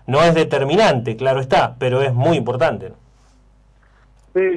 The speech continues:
Speaker 2: yo creo que sí, estos partidos duros son,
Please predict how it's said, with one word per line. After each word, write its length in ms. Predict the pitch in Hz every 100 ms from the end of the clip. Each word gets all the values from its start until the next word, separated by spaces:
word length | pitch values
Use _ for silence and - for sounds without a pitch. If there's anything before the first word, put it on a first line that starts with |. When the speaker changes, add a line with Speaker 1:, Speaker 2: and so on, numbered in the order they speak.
| 202
Speaker 2:
yo 100 | 170
creo 240 | 190 185
que 500 | 160 165 160 156 147 -
sí, 120 | 160
estos 300 | 156 - 156
partidos 720 | 156 139 139 160 156 147 139
duros 320 | 147 151 147 -
son, 640 | 139 131 127 123 - -